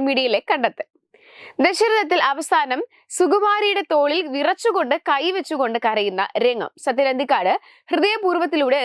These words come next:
റീക്രിയേറ്റ് ചെയ്യാൻ ശ്രമിച്ചതാണോ എന്നാണ് സോഷ്യൽ മീഡിയയിലെ സംസാരം. നിരവധി പേർ ഈ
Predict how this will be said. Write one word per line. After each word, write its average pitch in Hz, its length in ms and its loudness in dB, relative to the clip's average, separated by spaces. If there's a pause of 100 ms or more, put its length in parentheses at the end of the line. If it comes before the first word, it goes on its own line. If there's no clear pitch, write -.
(100)
റീക്രിയേറ്റ് 381 640 0
ചെയ്യാൻ 285 300 -2
ശ്രമിച്ചതാണോ 247 600 0 (120)
എന്നാണ് 190 300 -2 (240)
സോഷ്യൽ 330 420 2
മീഡിയയിലെ 190 360 0
സംസാരം. 254 420 -2 (1080)
നിരവധി 427 420 2
പേർ 311 160 2 (160)
ഈ - 20 2